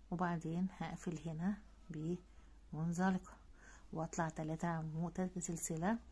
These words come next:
واعمل تلاتة عمود في نفس المكان، اتنين، تلاتة، كده وصلنا للكورنر اللي هنا ده. هبتدي اعمل فيه ايه؟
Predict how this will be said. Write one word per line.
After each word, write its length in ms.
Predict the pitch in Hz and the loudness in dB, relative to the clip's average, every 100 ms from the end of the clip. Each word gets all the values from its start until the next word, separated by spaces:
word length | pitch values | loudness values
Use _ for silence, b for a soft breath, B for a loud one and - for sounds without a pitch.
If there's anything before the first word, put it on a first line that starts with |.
| - - - | -18 -10 -2
واعمل 320 | 160 151 160 | 0 0 -2
تلاتة 380 | - 147 143 160 | -2 -4 -2 4
عمود 500 | 175 202 202 190 - - - - - - - - - b b b b - - - - | 8 8 6 2 -10 -16 -16 -18 -18 -18 -18 -16 -16 b b b b -18 -18 -18 -6
في 60 | 175 | -2
نفس 260 | 170 - | -2 2
المكان، 500 | 190 190 190 214 196 170 - | 6 6 6 6 6 4 -2
اتنين، 480 | - 151 156 190 226 - - - - - - - - - b b b b b b - - - - - - - - - - - - - - - B B B B B B - - - - - - - - - - - - - | -6 -2 2 2 0 -4 -18 -18 -16 -16 -16 -16 -16 -16 b b b b b b -18 -18 -18 -18 -18 -18 -18 -18 -20 -20 -18 -18 -18 -18 -18 B B B B B B -16 -16 -18 -16 -16 -16 -14 -14 -14 -14 -14 -14 0
تلاتة، 400 | 185 196 190 - - - - - - - - - - - - - - - - - - - - - | 4 4 2 -2 -16 -16 -18 -18 -18 -16 -16 -16 -16 -16 -16 -16 -16 -14 -14 -16 -16 -16 -16 -2
كده 200 | - 196 - - - B B B B | 4 4 2 -16 -16 B B B B
وصلنا 380 | 180 - 185 180 | 2 6 6 8
للكورنر 720 | 175 180 165 - 185 180 170 | 8 6 4 2 4 6 4
اللي 180 | 165 156 | 2 6
هنا 200 | 190 185 | 6 6
ده. 140 | 175 | 6
هبتدي 540 | 254 220 170 - 175 180 | 4 4 2 2 2 4
اعمل 280 | 185 175 | 6 6
فيه 300 | 170 - 202 | 4 4 4
ايه؟ 260 | 196 185 196 | 6 8 6